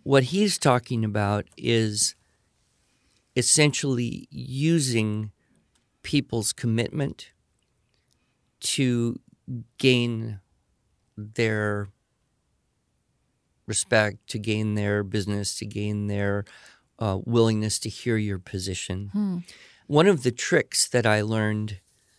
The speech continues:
Speaker 1: early on in my public speaking training was if you ask the audience a question, e-, especially a, you know, "How many of you?" or "Who has?"
Speaker 2: Mm-hmm.
Speaker 1: type of question, if you want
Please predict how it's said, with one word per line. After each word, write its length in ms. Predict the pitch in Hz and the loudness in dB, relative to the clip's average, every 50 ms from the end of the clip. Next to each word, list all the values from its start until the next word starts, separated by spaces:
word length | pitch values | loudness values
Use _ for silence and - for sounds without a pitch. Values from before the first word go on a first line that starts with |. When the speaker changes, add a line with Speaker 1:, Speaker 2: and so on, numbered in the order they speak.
| _ _ _ _ _ _ _ - | _ _ _ _ _ _ _ 4
Speaker 1:
early 340 | - 147 151 147 143 131 123 | 6 6 8 8 6 6 6
on 440 | 113 113 113 113 113 113 110 110 - - | 6 6 4 4 4 2 0 -2 -4 -6
in 240 | - 120 117 113 110 | -4 -2 -2 0 0
my 220 | 107 101 101 98 98 | 0 0 -2 -2 -4
public 400 | - - 117 110 101 107 101 - | -4 -4 -4 -2 -2 -2 -4 -4
speaking 380 | - - - 175 - - 123 101 | -4 -2 -2 -4 -2 -2 -6 -6
training 480 | - - 92 85 80 - 104 107 120 - _ _ _ _ _ _ - _ _ _ | -4 -4 -4 -4 -4 -8 -12 -14 -18 -20 _ _ _ _ _ _ -20 _ _ _
was 180 | - - 123 123 | -2 0 0 0
if 160 | 139 135 - | 0 -4 -4
you 140 | 143 139 - - | -6 -6 -6 -4
ask 420 | - - 147 175 185 180 - _ - | -2 2 2 4 2 2 0 _ -4
the 160 | - - - | -4 -2 0
audience 560 | - 135 127 120 123 120 123 120 113 - - | 2 2 2 2 0 -2 -2 -2 -4 -4 -6
a 40 | 110 | -6
question, 600 | - - - 127 127 - - - - - - - - _ _ _ _ _ _ _ _ _ - _ _ _ _ _ _ _ _ _ _ _ _ _ _ _ _ _ _ _ _ - | -4 2 2 2 2 2 -4 -8 -12 -14 -16 -20 -20 _ _ _ _ _ _ _ _ _ -20 _ _ _ _ _ _ _ _ _ _ _ _ _ _ _ _ _ _ _ _ -2
e-, 180 | - 120 117 - - | 0 0 0 -2 -4
especially 640 | - 110 - - 127 123 113 - 120 117 104 101 | -2 -2 2 4 4 2 2 2 -2 0 0 0
a, 160 | 95 92 - - _ | -2 -2 -6 -8 _
you 120 | - 107 98 | -8 -6 -4
know, 200 | 92 87 90 87 - _ _ _ _ _ _ - | -4 -4 -6 -10 -14 _ _ _ _ _ _ -8
"How 140 | - 135 135 | -2 0 2
many 240 | 127 120 117 117 113 | 2 2 2 2 0
of 120 | 104 98 | 0 0
you?" 320 | 113 110 110 110 110 107 104 | 0 2 2 4 4 2 2
or 160 | 98 92 87 | 0 0 0
"Who 200 | 90 127 147 131 | 0 2 2 2
has?" 680 | 107 113 127 117 98 82 85 85 92 104 - - - - | 4 4 4 2 2 0 -2 -8 -8 -8 -8 -8 -8 -6
Speaker 2:
Mm-hmm. 220 | 185 175 175 165 | -4 -4 -2 -2
Speaker 1:
type 220 | 165 170 107 - - | 0 0 0 0 0
of 120 | 101 - | -6 -10
question, 540 | - - 92 87 - - - 92 98 107 113 _ _ _ _ _ _ - _ _ _ _ _ | -6 -6 -6 -6 -6 -8 -8 -8 -8 -8 -10 _ _ _ _ _ _ -20 _ _ _ _ _
if 220 | - 147 131 - - | -2 -2 0 -2 -2
you 140 | 143 135 139 | -4 -2 -2
want 360 | 131 127 131 143 156 165 151 | 0 2 4 4 4 4 2